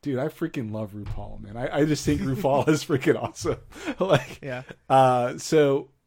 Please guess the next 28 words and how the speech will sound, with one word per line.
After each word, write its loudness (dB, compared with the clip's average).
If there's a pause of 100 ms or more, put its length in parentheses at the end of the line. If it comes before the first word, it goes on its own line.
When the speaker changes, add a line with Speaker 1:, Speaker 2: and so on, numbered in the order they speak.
(360)
Speaker 1:
but 2
it's 4
also, 4
and 0
if -6
you -2
look -2
at -4
that 2
YouTube -4
clip -6
of, -12
like, -6 (120)
Steve -4
Harvey's -6
interactions -8
with -10
RuPaul -10 (480)
and -6
his, -6
uh, -8
his -10
family, -8 (1400)
it -2
was -4
like -4
a, -6 (160)
it, -12